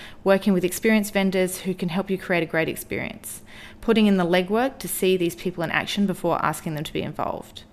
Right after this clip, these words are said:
Kevin brings in experts for managing event day logistics, starting with choosing a venue with good infrastructure, experienced in managing events, and people who know their stuff when it comes to managing a carnival, food trucks, concerts, gate management.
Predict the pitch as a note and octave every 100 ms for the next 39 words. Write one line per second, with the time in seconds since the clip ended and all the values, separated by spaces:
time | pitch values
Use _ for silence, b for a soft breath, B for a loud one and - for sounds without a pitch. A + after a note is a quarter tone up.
0 | B B B B A3 A3 A#3 A3 G#3+ G#3
1 | F3+ - G#3 - G#3+ - - F3 E3 E3+
2 | F3+ E3+ E3 - E3 E3 E3 - E3 D#3+
3 | B3 A#3 A#3+ A3 - - - F#3 D#3+ D#3+
4 | D#3 - F#3 E3+ D3+ G3 G3 G3 F3 D#3
5 | - F#3 G3+ G3+ G3 F#3+ F#3 - F#3+ F3+
6 | B B B - - A3+ G#3 G#3+ E3+ D#3+
7 | D3+ - D3+ D3+ D3+ - - - B B
8 | B E3 F3 A3 A3 G3+ G3 F3+ E3+ E3+
9 | D#3+ E3+ E3+ - - F3+ E3 - E3 D#3+
10 | F3 D#3+ D#3 D3+ - A3+ A3 G3 G3 F#3
11 | - A3 F#3 - F3 - - - G3+ F3+
12 | F3+ C#3+ - - F3 - D#3 - - -